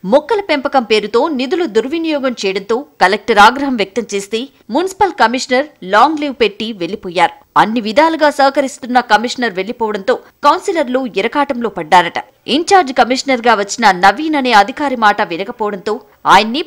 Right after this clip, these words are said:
ప్రభుత్వానికి సరెండర్ చేస్తూ ఏకంగా మున్సిపల్ కౌన్సిల్ సమావేశంలో తీర్మానం చేసేశారు. అంతకుముందు ఓ డీఈకి కూడా ఇదే విధంగా గేట్ పాస్ ఇచ్చారు. పొలిటికల్ లీడర్స్ జోక్యం ఎక్కువ కావడంతో మున్సిపాలిటీని సెటిలైట్ చేయడం ఉన్నతాధికారులకు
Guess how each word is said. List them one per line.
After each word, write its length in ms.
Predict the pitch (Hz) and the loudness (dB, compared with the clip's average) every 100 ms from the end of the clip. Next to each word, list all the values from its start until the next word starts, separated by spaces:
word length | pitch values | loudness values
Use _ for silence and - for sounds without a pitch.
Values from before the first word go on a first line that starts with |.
| - | -2
ప్రభుత్వానికి 640 | 269 359 - 302 269 269 262 | -2 -2 -2 -2 -2 -8 -2
సరెండర్ 400 | 202 233 240 233 220 | 0 0 -4 -6 -6
చేస్తూ 280 | 214 262 214 _ - 180 | -4 -4 -6 _ -4 -4
ఏకంగా 320 | 208 233 240 302 | -2 2 4 4
మున్సిపల్ 400 | 294 370 - 415 370 | 0 -6 -2 -2 0
కౌన్సిల్ 360 | 294 285 262 247 | -4 -4 -8 -2
సమావేశంలో 600 | 233 262 247 - 214 233 247 | 2 2 0 -6 -4 -4 -4
తీర్మానం 400 | 185 240 247 208 - | -6 -6 -8 -8 -10
చేసేశారు. 480 | 170 180 175 165 - _ _ - | -12 -8 -2 -2 -2 _ _ 0
అంతకుముందు 640 | 208 285 415 370 302 262 320 370 - | 2 4 0 0 0 0 -2 0 4
ఓ 20 | 226 175 | 6 4
డీఈకి 400 | 196 262 302 302 254 208 | 0 0 -2 -2 -6 -4
కూడా 220 | 220 208 202 - _ - | 2 6 4 2 _ -4
ఇదే 140 | 160 269 269 | 2 2 2
విధంగా 340 | 233 220 202 277 240 | -2 0 4 4 4
గేట్ 180 | 214 254 | 0 2
పాస్ 180 | 277 240 | -2 -4
ఇచ్చారు. 320 | 170 - 160 - _ _ | -4 2 2 2 _ _
పొలిటికల్ 420 | - 339 392 381 294 | 4 4 2 0 0
లీడర్స్ 280 | 277 254 247 190 | 2 0 0 -4
జోక్యం 300 | 220 254 196 170 | -4 -4 -6 -6
ఎక్కువ 180 | 185 254 240 | -6 -6 -2
కావడంతో 360 | 214 202 190 254 - _ - | 0 0 -2 -4 -6 _ -8
మున్సిపాలిటీని 680 | 180 226 - 247 247 254 311 381 | -8 -2 4 4 4 -2 -2 0
సెటిలైట్ 420 | 320 320 403 370 | 0 2 0 0
చేయడం 240 | 285 247 269 - 196 | 2 2 0 -4 -4
ఉన్నతాధికారులకు 800 | 240 285 269 262 240 214 220 | 0 2 2 4 4 4 0